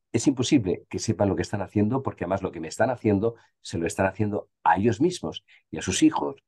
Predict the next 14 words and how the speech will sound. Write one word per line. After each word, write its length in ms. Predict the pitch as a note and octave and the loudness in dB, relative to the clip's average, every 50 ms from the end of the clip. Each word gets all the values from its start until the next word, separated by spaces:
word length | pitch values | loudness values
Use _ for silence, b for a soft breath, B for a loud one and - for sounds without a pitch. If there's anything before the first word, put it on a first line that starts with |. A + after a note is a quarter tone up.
| _ _ - | _ _ -12
y 60 | F2 | -12
a 20 | |
sus 180 | - - F#2 - | -8 -8 -8 -6
profetas, 600 | - F#2 F2 - D3+ D3 - - C3+ C3+ B2+ - - | -6 -6 -2 0 -2 -2 0 -2 -4 -6 -6 -6 -6
y 60 | F#2 | -4
a 60 | F#2 F2+ | -4 -2
cualquiera 520 | - F#2+ F2 E2+ - - G2+ F#2+ G2+ F#2+ | 0 -2 -2 -2 0 0 2 2 2 0
que, 360 | - - F#2+ F2 F2 - - _ _ _ | 0 0 0 0 0 -2 -4 _ _ _
que 120 | - - | -6 -4
ponga 240 | - - G#2 G2+ G2 | 0 0 2 2 2
en 80 | F#2+ F#2 | 0 0
cuestión 640 | G2 F#2+ F#2 - - _ G2+ G#2+ G#2 G2+ G2+ G2 F#2+ | -2 -2 -4 -4 -6 _ 2 4 4 4 4 2 0
lo 140 | F#2 F2 E2+ | 0 -2 -2
que 320 | - F2+ F2 E2+ E2 - | -4 -6 -6 -6 -6 -10